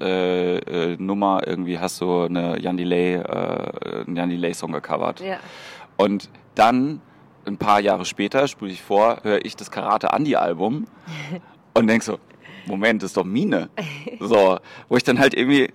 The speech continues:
Speaker 1: so, und da wusste ich ja das auch noch gar nicht, dass du halt irgendwie auch mit Fat Tony Sachen halt irgendwie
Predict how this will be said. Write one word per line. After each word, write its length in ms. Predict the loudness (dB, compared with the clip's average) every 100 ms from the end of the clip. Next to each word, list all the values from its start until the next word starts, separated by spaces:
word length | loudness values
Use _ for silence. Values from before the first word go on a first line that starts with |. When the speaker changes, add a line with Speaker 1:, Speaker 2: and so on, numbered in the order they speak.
| -8
Speaker 1:
so, 280 | 4 6 6 2
und 140 | 0
da 100 | 2
wusste 220 | 2 0
ich 80 | 0
ja 140 | 0 0
das 180 | 0
auch 140 | 0 2
noch 100 | 2
gar 140 | 2
nicht, 180 | 0 -8 -2
dass 140 | -2
du 120 | 0 0
halt 100 | 0
irgendwie 200 | 0 0
auch 40 |
mit 160 | -2 -4
Fat 140 | -4
Tony 200 | 0 0
Sachen 300 | 2 0 0
halt 140 | -4 -4
irgendwie 280 | -4 -4